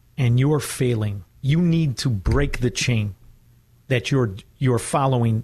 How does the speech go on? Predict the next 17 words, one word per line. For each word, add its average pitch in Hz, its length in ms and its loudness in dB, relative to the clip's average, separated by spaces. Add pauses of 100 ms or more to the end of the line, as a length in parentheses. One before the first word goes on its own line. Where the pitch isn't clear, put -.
(120)
into 143 380 0
failure. 110 480 -6 (800)
We've 160 220 0
got 185 180 2
a 143 60 0
system - 480 0
now 110 340 0
that 127 160 -2
is 135 160 -2
not 160 200 0
only 113 500 0 (400)
continuing 127 720 0
down 110 200 2
very 131 320 0
bad 98 300 -2
policies, - 680 -6 (680)
but 147 300 -4